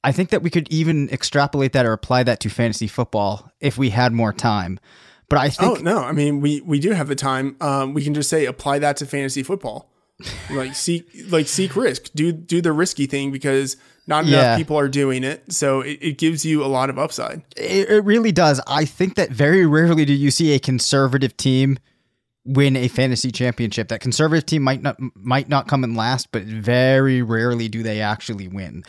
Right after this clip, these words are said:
Speaker 1: So it is certainly
Speaker 2: Yeah.
Speaker 1: applicable, uh, to fantasy football. Um, on that note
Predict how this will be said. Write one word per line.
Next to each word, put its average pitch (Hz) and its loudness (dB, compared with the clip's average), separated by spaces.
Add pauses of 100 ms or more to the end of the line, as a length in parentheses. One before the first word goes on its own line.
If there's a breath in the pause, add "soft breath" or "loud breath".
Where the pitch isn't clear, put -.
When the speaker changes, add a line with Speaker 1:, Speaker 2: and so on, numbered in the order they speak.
(260 loud breath)
Speaker 1:
So 135 -2
it 135 2
is 123 -2
certainly 139 2
Speaker 2:
Yeah. 123 0
Speaker 1:
applicable, 110 -2 (320 loud breath)
uh, 117 -2
to 135 0
fantasy 113 -2
football. 95 -6 (420 loud breath)
Um, 147 2
on 139 4
that 156 2
note 175 2